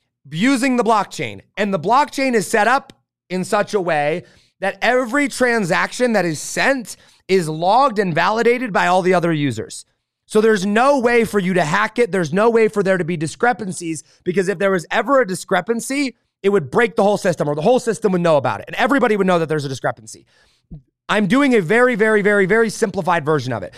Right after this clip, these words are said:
But, like, imagine, imagine, like, fifty people sitting around a big circular table, all right? So imagine there's, like, fifty people, and, and obviously it's way more than fifty people, but I'm gonna do this just, just, uh, for, for easy understanding, okay? There's fifty of us. We're sitting around a table, and we each have a ledger, okay?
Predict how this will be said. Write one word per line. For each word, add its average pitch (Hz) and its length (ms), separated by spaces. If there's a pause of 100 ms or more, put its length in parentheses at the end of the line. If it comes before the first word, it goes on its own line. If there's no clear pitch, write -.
(140)
But, 208 80
like, 202 140
imagine, 262 640 (340)
imagine, 247 400
like, 247 180
fifty 269 400
people 185 320
sitting 233 280
around 196 200
a 151 60
big 196 180
circular 180 440
table, 127 360 (140)
all 147 60
right? 190 200 (200)
So - 80
imagine 247 300
there's, 220 140
like, 160 160
fifty 220 200
people, 151 320
and, 156 180
and 160 120
obviously 185 340
it's 139 100
way 180 140
more 160 160
than 139 100
fifty 135 220
people, 120 240
but 135 60
I'm 143 60
gonna 147 140
do 139 140
this 131 160
just, 139 200 (600)
just, 135 140 (600)
uh, 120 240 (220)
for, 117 300
for 101 300
easy 196 220
understanding, 139 380
okay? 160 220 (200)
There's 147 180
fifty 294 320
of 135 100
us. 92 180 (180)
We're 135 100
sitting 269 200
around 247 180
a 214 60
table, 190 260
and 175 120
we 202 100
each 254 180
have 226 160
a 185 60
ledger, 160 480 (260)
okay? 185 280